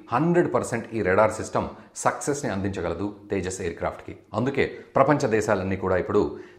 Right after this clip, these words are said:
తేజస్ ఎయిర్‌క్రాఫ్ట్ మీద కన్ను వేసి చూస్తూ ఉన్నాయి, వాటి పెర్ఫార్మెన్స్ కోసం ఎదురు చూస్తూ ఉన్నాయి. And దానికి తగ్గట్టుగానే తేజస్ దూసుకుపోతోంది. So భారత్ ఈ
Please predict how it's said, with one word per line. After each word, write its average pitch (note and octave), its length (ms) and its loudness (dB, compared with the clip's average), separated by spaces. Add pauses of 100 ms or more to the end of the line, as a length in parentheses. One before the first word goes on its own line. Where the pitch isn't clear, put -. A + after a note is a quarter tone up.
(100)
తేజస్ D3+ 360 6 (160)
ఎయిర్‌క్రాఫ్ట్ G#2+ 480 0
మీద F2 160 0 (340)
కన్ను G#2 280 0
వేసి F2 280 -2 (360)
చూస్తూ G#2 300 -2
ఉన్నాయి, A2+ 220 0 (360)
వాటి F2 200 -6 (140)
పెర్ఫార్మెన్స్ A2 540 0
కోసం F#2+ 260 -2 (360)
ఎదురు G#2 260 -2
చూస్తూ F#2+ 280 -4
ఉన్నాయి. E2+ 240 -4 (360)
And C#3+ 140 2 (440)
దానికి A2 320 4
తగ్గట్టుగానే G2 560 0 (300)
తేజస్ G#2+ 340 4 (420)
దూసుకుపోతోంది. E2+ 760 -2 (420)
So C#3+ 80 8 (540)
భారత్ D#3 380 8 (340)
ఈ B2+ 60 2